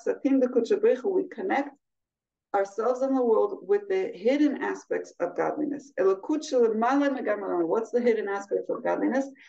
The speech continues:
Godliness that's beyond the world, completely beyond the world. It's be-, it's, it's,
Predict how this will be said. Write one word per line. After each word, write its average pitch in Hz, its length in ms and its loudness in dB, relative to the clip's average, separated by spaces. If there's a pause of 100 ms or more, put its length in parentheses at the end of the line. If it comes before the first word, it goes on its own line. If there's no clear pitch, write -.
(360)
Godliness 262 520 0
that's 202 220 -4
beyond 185 520 0 (160)
the 175 100 -6
world, 147 360 -4 (220)
completely 254 500 -2
beyond 180 340 2
the - 80 0
world. - 320 -2 (240)
It's - 120 -20 (160)
be-, - 200 -4
it's, - 280 -4
it's, 208 200 -4